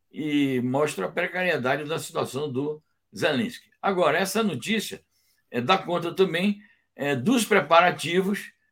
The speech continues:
que estão em curso para a nova fase da guerra. Nesses preparativos destacam-se dois aspectos. Primeiro, que é o Zelensky, ele próprio,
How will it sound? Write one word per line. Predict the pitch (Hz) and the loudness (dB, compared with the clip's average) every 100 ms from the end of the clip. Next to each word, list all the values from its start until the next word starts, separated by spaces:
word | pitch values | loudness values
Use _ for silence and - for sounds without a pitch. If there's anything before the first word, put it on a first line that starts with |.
| _ | _
que | 160 | -8
estão | 147 - 156 | -8 -2 -4
em | 147 | -4
curso | 143 180 180 190 | 0 0 0 -4
para | 160 165 180 180 - _ _ _ | 2 4 4 0 -10 _ _ _
a | 139 | -2
nova | 160 151 175 190 | 0 2 2 2
fase | - 156 165 156 190 | 2 2 2 0 -6
da | - 160 | -2 0
guerra. | 135 113 78 - _ _ _ | 2 0 -2 -12 _ _ _
Nesses | 135 170 208 185 180 | -4 4 4 4 -2
preparativos | 185 170 165 123 160 185 | -2 4 4 4 0 -6
destacam-se | 175 147 170 175 170 151 151 | -6 -6 2 0 0 -10 -8
dois | 127 165 180 156 - - _ _ _ | -6 0 0 -2 -10 -18 _ _ _
aspectos. | 151 143 - 131 - _ - _ _ _ _ | -6 -6 0 0 -2 _ -20 _ _ _ _
Primeiro, | 180 185 185 208 196 | -4 6 10 10 6
que | 190 | 2
é | 190 160 | 4 4
o | 147 135 120 | 2 0 -2
Zelensky, | 98 147 139 165 - 156 | 0 -2 0 -4 -6 -4
ele | 143 156 | -4 -4
próprio, | 104 143 165 165 | 0 0 0 -4